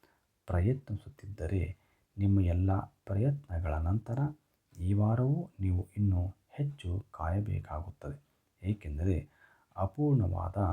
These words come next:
ದಾಖಲಾತಿಗಳ ತೊಂದರೆ ನೀಡಬಹುದು. ಈ ವಾರ ಪರಿಹಾರಾರ್ಥವಾಗಿ ಪ್ರತಿದಿನ ಸೌಂದರ್ಯ ಲಹರಿ ಎಂಬ ಪ್ರಾಚೀನ ಗ್ರಂಥವನ್ನು ಪಠಿಸಿರಿ.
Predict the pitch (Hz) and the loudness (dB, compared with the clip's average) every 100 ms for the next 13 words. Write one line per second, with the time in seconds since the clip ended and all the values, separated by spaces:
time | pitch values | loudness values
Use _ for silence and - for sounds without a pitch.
0 | - _ _ _ 80 82 95 - 98 82 | -2 _ _ _ -4 0 0 0 2 2
1 | 82 95 87 85 - 85 113 92 95 85 | 0 -6 -6 -8 -4 0 2 4 2 2
2 | 92 _ _ _ _ _ 98 101 107 92 | -4 _ _ _ _ _ -2 0 0 -2
3 | 80 76 - _ _ _ _ - 131 139 | -4 -6 -8 _ _ _ _ -4 2 4
4 | 92 92 95 95 - _ 92 104 92 92 | 4 2 2 0 -4 _ -4 0 2 2
5 | 90 - - - 82 107 98 - _ _ | -2 -6 -14 -16 -12 -4 -4 -4 _ _
6 | _ _ - 113 139 156 113 90 95 87 | _ _ -4 -2 0 0 2 4 2 0
7 | - - 120 135 139 107 95 95 92 87 | -8 -10 -2 4 4 4 0 0 0 0
8 | - 117 143 - 87 87 - 90 104 - | 0 -2 -4 -4 -2 -4 -4 -2 -2 -2
9 | 92 90 90 90 92 92 85 87 104 95 | -4 -4 -4 -4 -6 -4 -2 0 0 0
10 | - _ _ _ - - 80 - 73 | -6 _ _ _ -12 -10 -10 -12 -14